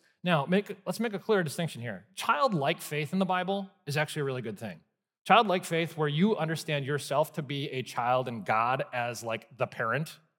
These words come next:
humbly, that's a good thing. On the other hand, childish faith,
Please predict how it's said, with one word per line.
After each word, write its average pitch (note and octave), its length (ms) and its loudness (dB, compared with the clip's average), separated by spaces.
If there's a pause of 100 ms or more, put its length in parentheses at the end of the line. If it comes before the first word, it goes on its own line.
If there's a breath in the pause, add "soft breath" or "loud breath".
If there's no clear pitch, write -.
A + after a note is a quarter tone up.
(280)
humbly, F3 640 2 (240)
that's D3 180 -2
a E3 60 -2
good A#2+ 220 -2
thing. E2 180 -14 (1080)
On B2+ 120 0
the B2 80 2
other C#3+ 160 2
hand, F3+ 340 0 (180)
childish F#3+ 960 4
faith, A#2 640 0